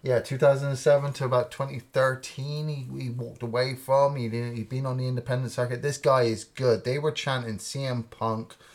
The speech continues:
in his E C W matches on D-, W W E. People knew who the fuck he was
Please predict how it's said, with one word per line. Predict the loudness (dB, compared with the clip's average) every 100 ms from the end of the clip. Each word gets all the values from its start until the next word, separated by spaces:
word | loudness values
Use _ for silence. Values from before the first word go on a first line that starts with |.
| _ -4
in | -2
his | -2 -6 -6
E | -4 -4
C | -4 -6
W | 0 2 2 0
matches | -4 -6 -8 -10
on | -6 -6
D-, | -8 -12 -8
W | -8 -8
W | -10 -10 -10
E. | -12 -18 _
People | -4 -4 -2
knew | -2 0 0 -2
who | -4
the | -6 -4
fuck | -2 -2
he | -2
was | -2 0 0